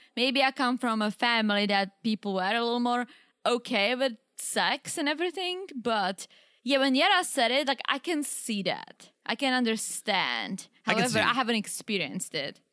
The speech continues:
Speaker 2: Uh, but again, she also, and we kind of have our own beliefs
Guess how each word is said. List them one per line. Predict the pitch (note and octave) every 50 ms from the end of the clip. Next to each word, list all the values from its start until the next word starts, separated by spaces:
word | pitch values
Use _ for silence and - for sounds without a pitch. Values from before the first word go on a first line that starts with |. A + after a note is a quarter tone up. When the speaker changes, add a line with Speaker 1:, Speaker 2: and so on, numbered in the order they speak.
| _ -
Speaker 2:
Uh, | - - - A2+ C#3 E3 E3 D3+ C#3+ -
but | - G#3+
again, | G#3+ F#3+ A3+ A3+ G3+
she | E3+ - - - F3+ F3+ A3 A3+
also, | G3 D3 A#2 G2+ G2 - - - F#2 E2+ C#2+ - F#2+
and | F2+ B2+ C#3
we | C#3+
kind | A#2 - G#2 F#2+ E2+
of | D#2+ C#2 - - - - _ _ _ _ - -
have | - - G2 F2
our | F#2 E2+ E2+
own | F2+ F2+ E2 F#2
beliefs | F2+ F2+ F2+ F2+ F#2 F2+ - - - - - -